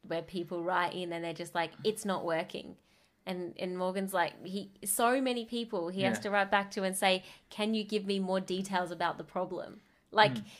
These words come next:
Speaker 1: if people would just write in their first email, "This is not working. Here's a screenshot of my site. This is the setting that I think is not working." You know,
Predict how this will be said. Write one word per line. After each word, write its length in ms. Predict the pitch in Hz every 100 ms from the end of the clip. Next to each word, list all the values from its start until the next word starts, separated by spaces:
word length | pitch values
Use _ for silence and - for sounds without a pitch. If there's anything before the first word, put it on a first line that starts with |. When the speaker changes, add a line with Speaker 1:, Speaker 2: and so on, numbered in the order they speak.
| - _
Speaker 1:
if 160 | 247 -
people 280 | 262 262 269
would 120 | 240
just 140 | 247
write 280 | 202 196 202
in 100 | 208
their 140 | 196
first 360 | 196 196 190 190
email, 600 | - 190 185 160 151 190 - -
"This 200 | - 247 240
is 100 | 226
not 220 | 202 139
working. 400 | 175 165 185 190
Here's 260 | 196 240 247
a 60 |
screenshot 600 | 247 - 196 185 190 180 170
of 80 |
my 140 | 165 156
site. 420 | 156 156 160 -
This 180 | 208 208
is 160 | 208 196 - _
the 100 | -
setting 380 | 196 196 190 185
that 100 | 185
I 160 | 170 180
think 240 | 185 175
is 100 | 175
not 220 | 170 160
working." 500 | 165 175 170 - 160
You 60 | 170
know, 200 | 175 175